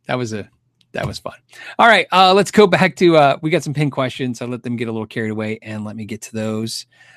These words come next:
Um, next one. Oh, okay. Hold on a second.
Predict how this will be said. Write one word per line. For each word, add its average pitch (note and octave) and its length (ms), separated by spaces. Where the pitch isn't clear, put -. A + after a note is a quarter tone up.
Um, C3 920
next G3 360
one. C3 400
Oh, G1+ 220
okay. A#2+ 120
Hold B2+ 140
on B2 80
a A2 40
second. G#2 280